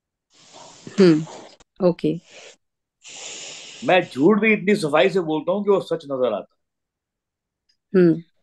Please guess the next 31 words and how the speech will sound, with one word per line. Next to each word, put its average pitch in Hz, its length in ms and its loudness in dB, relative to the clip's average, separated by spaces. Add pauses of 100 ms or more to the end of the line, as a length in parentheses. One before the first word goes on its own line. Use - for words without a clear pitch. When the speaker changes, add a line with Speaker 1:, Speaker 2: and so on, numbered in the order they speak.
(220)
Speaker 2:
और 196 220 2
मैं 165 180 -2
उसको 214 280 -2
मान 190 240 -6
लेता 220 260 0
हूँ, 165 100 -10
बस 202 160 0
मैं 226 120 -2
सच 208 340 -6
ही 294 40 -6
बोल 214 200 0
रहा 110 120 -12
हूँ। - 80 -20 (1600)
और 180 120 0
हर, 220 220 2
हर 220 220 2
एक, 233 100 0
जो 208 320 -2
भी 277 120 -6
आप 247 120 0
फिल्म 214 280 -10
देखने 180 280 -10
जाते 143 280 -6
हैं, 143 80 -6
आप 180 200 -6
कोई 277 200 4
भी 302 100 0
film 214 200 -2
देखने 151 280 -8
जाते 107 220 -20
हैं, - 100 -20